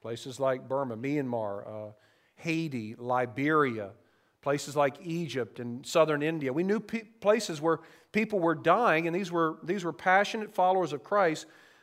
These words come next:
So we said, "How can this be true that the, the Lord doesn't let the righteous go hungry?"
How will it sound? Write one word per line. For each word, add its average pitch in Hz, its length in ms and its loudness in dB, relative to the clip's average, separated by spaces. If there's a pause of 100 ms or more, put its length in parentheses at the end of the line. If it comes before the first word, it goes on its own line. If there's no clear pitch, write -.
So 196 140 0
we 185 80 4
said, 190 180 0
"How 247 240 2
can 269 260 -4
this 233 180 -6
be 214 220 -8
true 185 480 -6 (1200)
that 160 160 -8
the, 175 140 -2
the 170 180 -6
Lord 196 200 2
doesn't 180 280 -2
let 165 160 -4
the 175 80 -4
righteous 139 400 -4
go 180 180 -4
hungry?" 208 400 -10